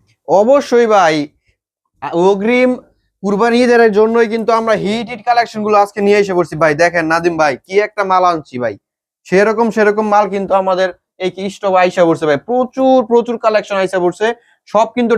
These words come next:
ডায়মন্ড। আমরা কিন্তু সব ডায়মন্ড, হ্যাঁ, সব ডায়মন্ড ডাইকের মাল, হান্ড্রেড পার্সেন্ট কালার গ্যারান্টি হবে।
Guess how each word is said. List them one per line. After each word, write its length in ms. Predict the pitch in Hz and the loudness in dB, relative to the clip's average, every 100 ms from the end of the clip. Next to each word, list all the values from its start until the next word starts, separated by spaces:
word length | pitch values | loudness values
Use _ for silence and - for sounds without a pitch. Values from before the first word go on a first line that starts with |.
| 208 | 2
ডায়মন্ড। 320 | 208 165 135 147 | 0 0 -2 -4
আমরা 140 | 175 190 | -2 -2
কিন্তু 160 | 202 214 220 | -2 -4 -2
সব 120 | 220 180 | -2 0
ডায়মন্ড, 360 | 196 202 208 240 - _ _ - | 0 2 0 -2 -8 _ _ -4
হ্যাঁ, 180 | 240 226 - | -2 -2 -2
সব 100 | 208 190 | -2 0
ডায়মন্ড 260 | 202 202 196 | 0 0 0
ডাইকের 240 | 190 202 | 2 0
মাল, 120 | 202 185 | 0 -2
হান্ড্রেড 360 | 170 196 202 202 - | -4 -4 -2 -2 0
পার্সেন্ট 280 | 196 185 196 | -2 -2 -2
কালার 200 | 190 185 185 | 2 2 2
গ্যারান্টি 300 | 185 175 165 | 0 2 -2
হবে। 160 | 143 | 0